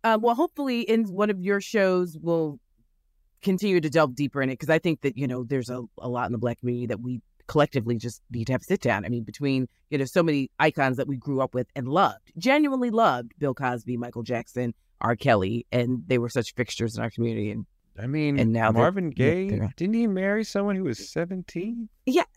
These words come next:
Speaker 1: Listen, the list goes, James Brown. I mean, like, when we think about rape, when we think about, you know, how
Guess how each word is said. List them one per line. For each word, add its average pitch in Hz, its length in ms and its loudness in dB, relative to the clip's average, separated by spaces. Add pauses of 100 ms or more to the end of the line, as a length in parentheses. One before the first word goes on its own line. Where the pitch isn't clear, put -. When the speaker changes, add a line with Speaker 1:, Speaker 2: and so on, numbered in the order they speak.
(340)
Speaker 1:
Listen, 262 400 2
the 247 100 0
list 302 300 0
goes, 277 240 0
James 339 380 -2
Brown. 330 120 -6 (220)
I - 40 0
mean, 311 160 4
like, 294 160 2 (200)
when 269 80 -2
we 359 80 2
think 285 140 0
about 190 260 -2 (100)
rape, 349 320 2
when 208 100 0
we 196 80 0
think 220 200 -4
about, 180 340 2
you 202 120 -2
know, 170 120 0
how 190 320 2